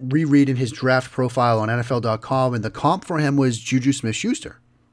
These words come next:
And it reminded me of a game last year when J C Jackson first started coming into his own, in a sense, where he was basically left on an island with Juju and fared pretty well. And so that skill set might be a good matchup.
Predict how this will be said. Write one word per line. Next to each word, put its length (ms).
And 100
it 40
reminded 400
me 100
of 80
a 40
game 260
last 300
year 100
when 260
J 200
C 180
Jackson 460
first 260
started 400
coming 260
into 220
his 120
own, 240
in 80
a 60
sense, 280
where 120
he 120
was 120
basically 420
left 260
on 120
an 100
island 440
with 240
Juju 440
and 300
fared 300
pretty 180
well. 340
And 140
so 120
that 320
skill 380
set 240
might 300
be 120
a 60
good 180
matchup. 440